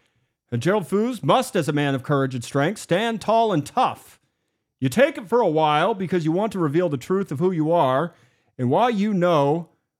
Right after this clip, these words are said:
what you know. Okay, hang in there, as athletes and pioneers must."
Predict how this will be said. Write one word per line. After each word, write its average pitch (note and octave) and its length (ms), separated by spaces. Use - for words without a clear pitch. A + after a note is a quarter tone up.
what F#3 260
you C#3 180
know. A2+ 280
Okay, F#3 680
hang C4 240
in C4+ 180
there, F#3 480
as C#3+ 180
athletes A#3+ 920
and D3+ 160
pioneers G#3 600
must." E3 600